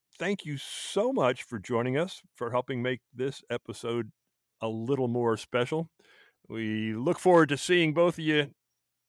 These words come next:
at a future race and maybe back on the podcast in the not too distant future.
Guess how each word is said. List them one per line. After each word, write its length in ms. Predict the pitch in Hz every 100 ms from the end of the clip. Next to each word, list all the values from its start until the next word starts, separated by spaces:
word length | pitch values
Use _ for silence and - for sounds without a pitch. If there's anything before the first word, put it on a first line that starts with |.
| _
at 200 | 147 196
a 60 | 180
future 340 | - 151 -
race 360 | 127 139 190 - -
and 460 | 135 139 139 143
maybe 920 | 156 175 165 147 139 143 160 190 208 196
back 320 | 175 131 156
on 60 | 175
the 80 |
podcast 560 | 170 180 196 135 104 -
in 80 | 104
the 60 |
not 200 | 101 98 -
too 160 | 104 92
distant 380 | 92 - 90
future. 380 | - 92 - 90